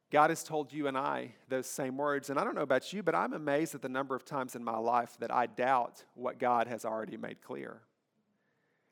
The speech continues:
I'm amazed at the times in my life when I begin to ha-, allow seeds of doubt to be sown in my life when God has already made it abundantly clear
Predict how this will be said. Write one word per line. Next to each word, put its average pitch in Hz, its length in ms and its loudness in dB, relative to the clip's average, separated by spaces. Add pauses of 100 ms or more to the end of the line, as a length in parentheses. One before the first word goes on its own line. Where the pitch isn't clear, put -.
(160)
I'm 170 140 2
amazed 190 380 4
at 190 100 -2
the 170 60 -4
times 165 320 4
in 151 80 -4
my 139 140 6
life 143 360 6
when 135 160 -4
I 135 140 6
begin 139 400 -2
to 120 360 -2
ha-, 147 260 6
allow 147 280 10
seeds 170 380 0
of 127 120 -2
doubt 143 300 8
to 151 80 -4
be 131 140 -2
sown 156 480 0 (480)
in 156 160 0
my 143 120 10
life 151 400 8
when 151 220 -6
God 165 280 8
has 160 160 -2
already 185 280 0
made 165 300 -2
it 170 120 -4
abundantly 143 520 -2
clear 151 480 -4